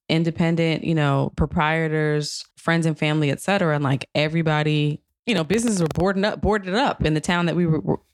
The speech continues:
were in last year. Um, and people were kind of figuring out or trying to figure out where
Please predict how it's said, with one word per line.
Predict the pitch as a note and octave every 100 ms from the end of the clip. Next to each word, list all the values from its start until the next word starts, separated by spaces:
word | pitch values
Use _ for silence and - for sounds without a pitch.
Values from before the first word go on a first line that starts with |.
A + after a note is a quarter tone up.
| -
were | D3+
in | D#3 D#3+
last | F3 A3 -
year. | D#3 D3+ E3 - -
Um, | D#3 D#3 D#3 D#3+
and | D#3 D3+
people | F3 E3+
were | F3
kind | E3 E3
of | E3
figuring | E3+ E3 E3
out | E3 E3
or |
trying | D#3 E3+
to | D#3+
figure | E3 E3
out | D3+
where | D#3 D#3 D#3